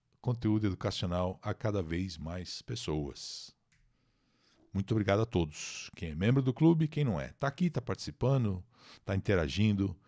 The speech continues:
tá valendo muito a pena. A sua ajuda é sim É, muito bem-vinda e eu sou muito grato a todos. Agora,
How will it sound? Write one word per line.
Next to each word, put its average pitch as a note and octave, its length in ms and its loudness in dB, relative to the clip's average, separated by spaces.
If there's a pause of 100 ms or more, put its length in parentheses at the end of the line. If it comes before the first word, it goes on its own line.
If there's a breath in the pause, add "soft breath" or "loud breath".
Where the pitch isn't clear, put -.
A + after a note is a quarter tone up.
(340 soft breath)
tá G2+ 120 2
valendo F#2 600 2
muito A2 760 4
a F#2+ 120 -4
pena. E2+ 440 -2
A D2 40 -6
sua F2+ 220 -2
ajuda F#2+ 440 -2
é G#2+ 160 0
sim G2 540 0 (500 soft breath)
É, D#2+ 380 -6
muito G#2 260 0
bem-vinda F2 520 2
e F2 60 2
eu E2+ 60 0
sou - 180 -2
muito F#2 220 0
grato E2+ 440 0 (140)
a B2 80 0
todos. - 1300 4 (1600 soft breath)
Agora, B2+ 520 8